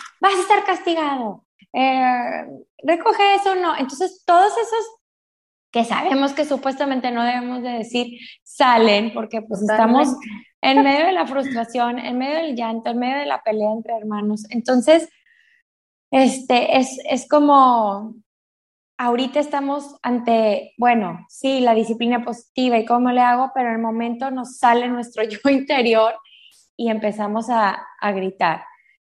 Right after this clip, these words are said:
Speaker 2: Claro.
Speaker 1: Platícanos, Oli, ¿qué, o como los básicos de premios y castigos, y, y qué hay de fondo de esa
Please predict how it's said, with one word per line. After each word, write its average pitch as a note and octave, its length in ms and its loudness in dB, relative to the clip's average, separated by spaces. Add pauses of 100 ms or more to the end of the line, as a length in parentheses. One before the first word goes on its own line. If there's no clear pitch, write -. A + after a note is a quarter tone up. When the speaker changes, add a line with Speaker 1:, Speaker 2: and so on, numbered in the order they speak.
(360)
Speaker 2:
Claro. G#3+ 360 2
Speaker 1:
Platícanos, D#4+ 760 0
Oli, C#4 600 -6 (760)
¿qué, E4+ 420 4 (640)
o C#4 160 -4
como C#4 340 4
los C4 300 0
básicos E4 540 -2
de D4 120 0
premios C#4 380 -4
y D#4 60 -6
castigos, G3+ 600 -2
y, B3+ 320 0
y C4+ 160 -4
qué C4+ 100 2
hay C#4 100 4
de E4+ 160 0
fondo D4 320 -2
de C#4+ 140 -4
esa C#4+ 300 -8